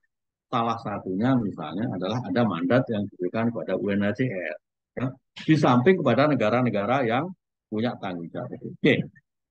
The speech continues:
Nah, sekarang kita lihat di Indonesia. Kalau kita lihat, Bapak-Bapak sekalian, sebenarnya kalau kita se-, bicara standar normatif, kita paling lengkap. Saya selalu bangga mengatakan kepada teman-teman di seluruh dunia, Indonesia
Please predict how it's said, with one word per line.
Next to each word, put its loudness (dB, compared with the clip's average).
Nah, 6
sekarang 6
kita 8
lihat 8
di 6
Indonesia. 6
Kalau 6
kita 6
lihat, 6
Bapak-Bapak -4
sekalian, -2
sebenarnya -4
kalau -2
kita -6
se-, -8
bicara -2
standar -4
normatif, -6
kita -4
paling -2
lengkap. -8
Saya 0
selalu -2
bangga 0
mengatakan -6
kepada -2
teman-teman -2
di -6
seluruh 2
dunia, 0
Indonesia 2